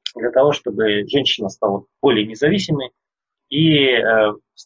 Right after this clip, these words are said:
статистическом смысле женщины стали более независимы, и смогли бы активнее участвовать в общественной жизни и так далее. Разные могут быть причины у людей, э, для, э, того, чтобы стремиться к уничтожению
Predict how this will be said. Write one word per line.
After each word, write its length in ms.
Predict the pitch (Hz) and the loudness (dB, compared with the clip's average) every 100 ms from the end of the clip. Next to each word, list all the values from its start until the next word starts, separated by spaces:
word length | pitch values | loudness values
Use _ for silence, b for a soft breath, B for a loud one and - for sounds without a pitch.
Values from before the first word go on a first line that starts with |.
| _ _ | _ _
статистическом 840 | - - 156 165 - - - - | -12 -4 0 0 0 -4 -6 -12
смысле 340 | - 113 104 - | -16 -16 -14 -10
женщины 380 | - - - 98 | -8 -8 -10 -14
стали 200 | 110 104 | -16 -8
более 320 | 127 113 104 | -2 0 -2
независимы, 600 | 113 160 220 240 170 147 _ _ _ - | -4 -2 -2 -2 -6 -6 _ _ _ -6
и 520 | 254 220 156 - - | 0 2 2 0 -6
смогли 360 | - 139 190 | -4 0 2
бы 100 | 165 | 4
активнее 500 | 127 - 165 143 120 | 2 0 -2 -2 -4
участвовать 400 | 107 131 123 - _ _ _ _ _ | -4 -2 -2 -6 _ _ _ _ _
в 100 | _ | _
общественной 580 | 113 - 151 - 104 101 | -8 -4 -4 -6 -14 -12
жизни 380 | 101 120 - 101 | -12 -14 -18 _
и 40 | _ | _
так 120 | 101 | -18
далее. 140 | - _ _ _ _ _ _ _ _ _ _ _ _ _ _ _ _ - | -18 _ _ _ _ _ _ _ _ _ _ _ _ _ _ _ _ 0
Разные 400 | 170 202 151 120 | 2 4 4 2
могут 300 | 117 110 95 | 0 0 -2
быть 320 | 98 - - _ _ | -8 -10 -20 _ _
причины 460 | - - 196 190 | -4 0 4 4
у 40 | 139 | 4
людей, 500 | 123 123 135 139 - _ _ _ _ | 0 -2 -2 -2 -6 _ _ _ _
э, 180 | 113 107 | -2 -2
для, 840 | 107 117 113 113 107 - 104 104 101 | -2 0 2 4 4 0 -2 -2 -2
э, 40 | |
того, 160 | 117 131 | -4 -6
чтобы 320 | - 101 82 | -6 -8 -10
стремиться 800 | - 123 127 - 147 147 113 - _ | -6 -6 -4 -2 -2 0 -4 -6 _
к 80 | - | -4
уничтожению 800 | 143 131 - 131 147 143 120 107 | 0 0 0 0 2 0 0 -4